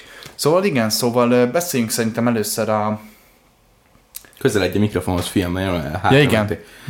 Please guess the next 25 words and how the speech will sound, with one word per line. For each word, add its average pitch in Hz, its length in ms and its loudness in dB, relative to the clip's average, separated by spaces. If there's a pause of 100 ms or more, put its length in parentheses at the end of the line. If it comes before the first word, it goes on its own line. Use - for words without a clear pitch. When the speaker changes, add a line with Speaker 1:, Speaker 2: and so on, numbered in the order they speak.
Speaker 1:
Bocsi. 113 300 2
Speaker 2:
<laughs> - 60 4 (680)
Speaker 1:
Szóval 131 240 4
beszéljünk 127 460 2
először, 110 600 2
beszéljünk 113 480 0
először 107 420 2
a, 107 420 2 (420)
az 123 140 0
Elmondó 107 560 4
című 104 380 0
lemezéről, 92 720 -2
ami 104 220 0
tizenegy 123 460 -2
számos, 117 760 0 (720)
és, 113 840 2
és - 140 -4
negyvennégy 101 600 0
perc - 340 -2
hosszú. - 320 -4
Ez 127 60 2
nem 208 140 4
egy 147 120 2
hosszú - 380 -4
lemez. - 480 -8